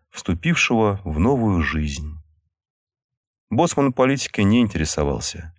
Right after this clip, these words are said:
Его обязанностью оставался порядок на корабле,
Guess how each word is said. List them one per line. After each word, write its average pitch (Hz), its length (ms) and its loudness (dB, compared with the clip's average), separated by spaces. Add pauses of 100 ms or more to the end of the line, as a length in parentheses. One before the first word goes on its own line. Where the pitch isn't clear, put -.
(580)
Его 95 260 4
обязанностью 147 680 4
оставался 123 520 2
порядок 82 480 0
на 69 100 -6
корабле, 78 640 -2